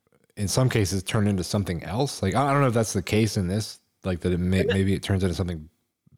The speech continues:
Speaker 1: you know, deadly.
Speaker 2: Well, that's what the F D A was getting at, is that as you start to heat things, you can create vapors and stuff that aren't, that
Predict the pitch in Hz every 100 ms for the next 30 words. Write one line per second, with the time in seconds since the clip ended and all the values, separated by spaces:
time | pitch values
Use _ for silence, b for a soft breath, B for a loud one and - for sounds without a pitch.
0 | _ 98 92 78 82 85 87 92 127 127
1 | - _ _ _ 208 240 269 - 180 165
2 | 139 - 139 147 127 - 135 123 123 117
3 | 127 139 131 - _ 160 139 156 139 151
4 | 120 135 - 175 113 - 139 127 120 127
5 | - 120 131 127 123 123 139 123 135 123
6 | 131 - 131 120 - 123 135 135 - -
7 | _ _ _ _ 151